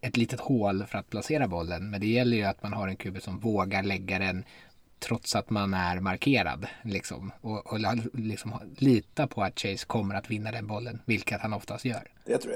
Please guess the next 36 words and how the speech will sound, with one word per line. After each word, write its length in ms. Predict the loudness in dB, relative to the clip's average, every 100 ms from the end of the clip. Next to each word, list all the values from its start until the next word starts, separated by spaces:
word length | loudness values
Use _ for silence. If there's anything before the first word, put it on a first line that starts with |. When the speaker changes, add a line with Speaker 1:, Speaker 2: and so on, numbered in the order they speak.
| -4
Speaker 2:
jag, 280 | 2 4 6
<clears throat> 0 |
det 120 | 4
tror 140 | 6 6
jag 80 | 4
är 60 |
nyckeln, 380 | 2 -4 -6 -4
just 200 | -4 -2
det 60 | -2
här 80 |
med, 360 | 0 0 2 2
alltså, 220 | 0 -2
att, 320 | -4 -8 -20 -20 -20 _ -20 -20 _ _ _ _ _ _ _ -20 -20 -10
att 180 | -6 -2
ges 460 | 2 4 2 0
förtroendet. 720 | -8 -2 0 0 -2 -4 -8 -20 -20 -20 -20 -20 _
Har 140 | 2 4
en, 220 | 4 2
alltså, 500 | 0 2 2 0 -2 -6 _ -20 _ -20 -20 -20 -20 -10
Gardner 400 | -4 2 4 4
Minshew 420 | 4 2 0 -4
till 60 | -4
exempel, 300 | -6 -6 -2
han 200 | -2 0
hade 220 | 0 2
ju 60 | 0
absolut 340 | 0 -6 -2
aldrig 400 | 0 -2 -4 -4
någonsin 360 | -4 -8 -8 -8
gett 200 | -8 -12
förtroende, 440 | -8 -8 -8 -10
för 80 | -8
att 60 |
han 120 | -4 -2
måste, 440 | -4 -6 -4 -4 -4 -8 _ -20 -20 -20 -20 _ _ -20 -20 -20
eh, 80 | -16